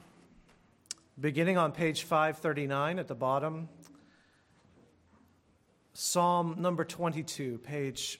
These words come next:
five thirty-nine in the Pew Bible.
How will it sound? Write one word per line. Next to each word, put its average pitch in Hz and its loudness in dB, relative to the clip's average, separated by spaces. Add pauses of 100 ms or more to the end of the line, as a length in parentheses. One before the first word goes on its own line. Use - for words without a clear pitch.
five 143 2
thirty-nine 120 -4 (580)
in 135 -2
the 127 -4
Pew 127 -6
Bible. 110 -6